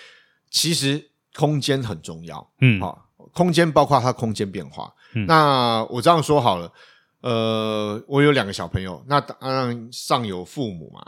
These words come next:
Speaker 1: 那，那买车你就考虑到家人乘坐的舒适感，
Speaker 2: 嗯。
Speaker 1: 好，跟空间应用。那我先说，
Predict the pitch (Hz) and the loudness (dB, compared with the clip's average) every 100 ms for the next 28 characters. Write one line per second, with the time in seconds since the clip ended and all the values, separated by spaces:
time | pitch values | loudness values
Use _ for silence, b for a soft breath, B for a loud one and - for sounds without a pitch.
0 | - 143 147 139 113 107 104 _ 131 104 | -6 -2 0 0 -2 -10 -18 _ -12 -10
1 | 82 87 123 120 98 120 - 95 107 113 | -8 -4 -2 -2 0 -2 -2 -6 -2 0
2 | 104 - 113 107 98 - - 95 104 135 | 0 0 0 0 -2 -6 -6 -6 2 4
3 | 98 92 - - 113 110 - 87 - - | 4 -2 -10 -10 -6 -2 -2 -4 -10 -14
4 | b - 147 104 85 - - _ 127 131 | b 2 4 4 -2 -16 -20 _ -2 -2
5 | 127 135 135 123 120 117 95 95 78 b | -2 -4 -2 -2 -2 -4 -4 -6 -8 b
6 | b b 170 139 110 165 156 170 | b b 4 6 6 4 4 4